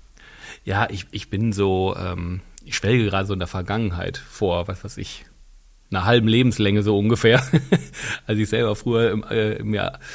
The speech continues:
die ersten Autos irgendwie finanziert habe und was weiß ich nicht, was für ein Akt das war. Das hat ja teilweise noch dann Tage gedauert, bis du irgendwie vielleicht eine Zusage hattest und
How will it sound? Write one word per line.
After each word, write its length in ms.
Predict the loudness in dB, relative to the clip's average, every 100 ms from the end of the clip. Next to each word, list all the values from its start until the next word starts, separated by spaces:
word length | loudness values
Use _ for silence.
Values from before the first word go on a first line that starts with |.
| -14 -14 -12
die 100 | -6
ersten 280 | -6 -4 -4
Autos 380 | -2 -2 -2 -2
irgendwie 280 | -2 -2
finanziert 680 | -2 -2 0 -2 -4 -4 -4
habe 280 | -2 0 0
und 180 | -2 -4
was 160 | -6 -4
weiß 140 | -6
ich 100 | -6 -8
nicht, 140 | -6
was 160 | -8 -8
für 200 | -6 -4
ein 160 | -4
Akt 220 | -4 -6 -8
das 240 | -8 -6 -4
war. 140 | -2
Das 120 | -2 -4
hat 100 | -6
ja 60 | -6
teilweise 460 | -4 -2 0 0
noch 140 | -2 -4
dann 220 | -4 -6
Tage 380 | -4 -2 0 0
gedauert, 480 | 0 0 0 0 -2
bis 160 | -4 -6
du 100 | -4
irgendwie 300 | -4 -4 -6
vielleicht 520 | -4 -2 2 0 0
eine 100 | -4
Zusage 720 | -6 -8 -8 -6 -4 -2 -2 -2
hattest 340 | -4 -6 -6
und 320 | -6 -6 -6